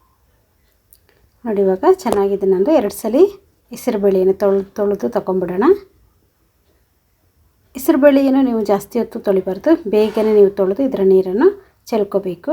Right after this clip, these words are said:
ಇಲ್ಲಾಂದ್ರೆ ಅದು ಹೆಸರು ಬೇಳೆ ಬೇಗನೆ ನೆಂದು ಬಿಡುತ್ತಲ್ಲ, ಅದಕ್ಕೋಸ್ಕರ. ಈ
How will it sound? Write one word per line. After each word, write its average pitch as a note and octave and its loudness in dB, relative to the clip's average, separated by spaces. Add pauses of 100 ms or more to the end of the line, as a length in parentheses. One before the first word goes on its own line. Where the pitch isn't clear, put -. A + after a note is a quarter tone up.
(140)
ಇಲ್ಲಾಂದ್ರೆ G3+ 2
ಅದು G#3+ -4 (200)
ಹೆಸರು A3+ -8
ಬೇಳೆ A3 -2 (120)
ಬೇಗನೆ A3 2
ನೆಂದು F#3+ 4
ಬಿಡುತ್ತಲ್ಲ, F#3 -6 (120)
ಅದಕ್ಕೋಸ್ಕರ. - -12 (1040)
ಈ D4+ 6